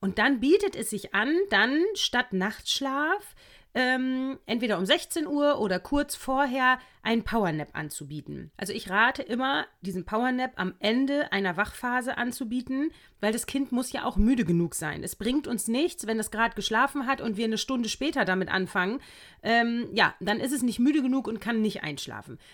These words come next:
Also ein Powernap möglichst am Ende der Wachphase. Ja, und dann zehn, fünfzehn Minuten. Also das Schönste ist ja,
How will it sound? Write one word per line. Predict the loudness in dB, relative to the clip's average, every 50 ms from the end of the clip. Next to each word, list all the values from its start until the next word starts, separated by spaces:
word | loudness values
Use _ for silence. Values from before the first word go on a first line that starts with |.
| -12 -2
Also | 2 2 4 4 4 2 2 0 0 0
ein | 0 0 -2
Powernap | -2 -2 -2 0 0 0 0 0 -2 -2 0
möglichst | 0 2 2 2 0 0 -2 -2 -2 -2 -4 -4
am | -4 -4 -2
Ende | 0 0 0 0 0 -2
der | -4 -2 -2
Wachphase. | -2 -4 -4 -6 -6 -2 2 2 2 2 0 0 0 0 -2 -4 -8 -20 -20 _ _ _ _ -20 _ -10
Ja, | -6 -4 -2 -2 0 0 0 0 -2 -2 -2 -4 -6 _ -12 -8
und | -6 -6 -6 -4 -4
dann | -4 -2 -2 -4
zehn, | -6 -6 -6 -4 -4 -4 -4
fünfzehn | -4 -4 -4 -4 -4 -4 -6 -6 -6 -4 -4
Minuten. | -4 -2 0 0 0 -2 -2 -4 -4 -2
Also | -2 -2 -2 -2
das | -4 -4 -2 -2
Schönste | 0 0 2 2 2 2 0 -2 -4 -4
ist | -2 -4 -4 -4 -4
ja, | -2 0 0 0 0